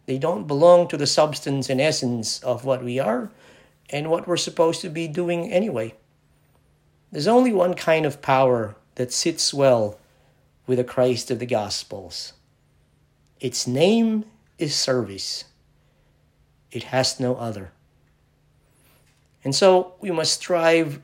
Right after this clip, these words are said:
therefore, to rid our minds of any possible qualification, modification, or personal interpretation of the message of Jesus, who came to serve and not to be served.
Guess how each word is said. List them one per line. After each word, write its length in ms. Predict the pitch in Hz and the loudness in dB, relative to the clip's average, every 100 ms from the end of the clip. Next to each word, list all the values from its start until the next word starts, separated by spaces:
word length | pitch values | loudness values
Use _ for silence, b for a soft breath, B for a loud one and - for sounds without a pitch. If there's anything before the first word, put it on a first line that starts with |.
| - | -10
therefore, 560 | 160 151 143 156 143 | -4 -4 -4 -2 -2
to 200 | 135 - | -4 -8
rid 260 | 139 156 160 | -2 0 0
our 160 | 139 | 0
minds 580 | 120 123 139 160 165 147 | 0 2 2 2 -2 -4
of 120 | 123 120 | -6 -2
any 220 | 147 143 | -2 -4
possible 800 | 143 131 135 - 151 147 151 143 | -2 0 0 0 -6 -6 -6 -8
qualification, 1120 | - 131 123 120 117 - 247 220 226 202 190 b b b b b b - | 0 0 2 -2 -10 -6 -4 -2 -2 -4 -4 b b b b b b -6
modification, 1300 | 131 139 131 - 123 151 233 202 226 180 165 143 b b b b | 0 0 0 -4 -6 -2 -2 -2 -2 -4 -6 -8 b b b b
or 80 | 120 | -14
personal 540 | 120 175 175 - 175 | 0 2 4 4 2
interpretation 1040 | 170 160 165 156 127 - 139 135 - 139 139 | 2 0 -4 -4 -6 -4 -2 -2 -2 -2 -2
of 100 | 131 | -2
the 80 | 139 | -2
message 540 | 135 131 - 131 - | 2 2 2 -4 -4
of 140 | 139 | -6
Jesus, 580 | 123 117 117 117 110 - | -4 -6 -6 -6 -8 -10
who 80 | 127 | -12
came 640 | - 190 208 208 202 196 | -8 -4 0 2 2 -2
to 140 | 196 190 | -4 -6
serve 720 | - 151 139 139 135 131 135 b b b b b b - | -4 -2 -2 0 0 -2 -8 b b b b b b -10
and 140 | 117 | -6
not 220 | 117 120 | -4 -6
to 100 | - | -8
be 160 | 131 147 | -8 -6
served. 460 | 135 101 98 95 | -6 -8 -10 -16